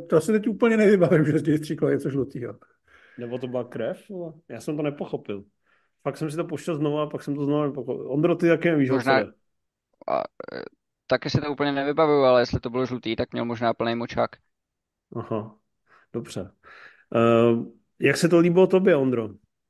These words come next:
Speaker 3: Já taky souhlasím s tím, co jsi říkal. A chci teda věřit, že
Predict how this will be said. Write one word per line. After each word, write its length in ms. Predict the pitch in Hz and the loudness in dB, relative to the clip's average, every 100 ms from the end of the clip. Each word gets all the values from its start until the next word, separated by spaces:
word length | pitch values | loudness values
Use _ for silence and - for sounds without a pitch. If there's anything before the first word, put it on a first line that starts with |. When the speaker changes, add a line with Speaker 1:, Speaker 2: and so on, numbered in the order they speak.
| _ _ _ _ - | _ _ _ _ -4
Speaker 3:
Já 300 | 117 120 123 | 2 4 4
taky 280 | 127 - 123 | 2 -2 -4
souhlasím 760 | 135 123 123 - 127 127 127 | -2 0 0 0 -2 -4 -6
s 100 | 127 | -10
tím, 240 | - 120 117 | -14 -16 -12
co 120 | - | -10
jsi 160 | - 131 | -6 -6
říkal. 520 | 127 - 110 117 165 _ _ _ _ | -4 2 4 2 0 _ _ _ _
A 540 | - 110 110 113 113 113 | 0 4 6 6 6 4
chci 280 | - - 123 | 0 -8 -2
teda 220 | 123 127 | 2 2
věřit, 400 | 120 120 127 117 | 2 0 -2 -4
že 500 | 117 110 127 120 120 | -10 -10 -2 -2 0